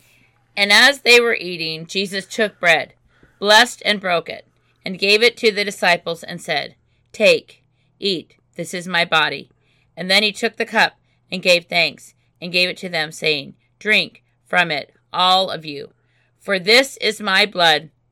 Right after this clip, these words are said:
of the new covenant, which is shed for many for the remission of sins. But I say to you, I will not drink of this first, this fruit of the vine from now on until the day that I drink it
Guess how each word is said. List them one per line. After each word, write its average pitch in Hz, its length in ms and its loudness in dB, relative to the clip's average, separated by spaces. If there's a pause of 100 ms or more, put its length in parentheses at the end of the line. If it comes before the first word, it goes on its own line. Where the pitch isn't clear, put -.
of 170 260 -2
the 156 100 -4
new 175 220 -4
covenant, 160 500 -6 (340)
which 180 260 -10
is 190 400 -4
shed 190 540 0
for - 160 -10
many 180 460 -4 (280)
for 190 160 -6
the 175 80 -4
remission 180 520 -2
of 180 200 -4
sins. 156 540 -6 (420)
But 165 120 2
I 180 120 6
say 240 260 6
to 226 80 2
you, 196 380 -2 (320)
I 185 140 2
will 233 180 2
not 233 300 2
drink 208 480 -2
of 180 180 -4
this 175 220 -4
first, 190 420 -4 (100)
this - 200 -12
fruit - 400 -2 (440)
of 190 120 0
the 190 80 -4
vine 165 520 2
from 175 160 -10
now 175 220 2
on 160 420 -4
until 180 340 -2
the 170 80 -4
day 180 320 2
that 180 160 -6
I 170 140 -2
drink 175 300 -8
it 160 220 -4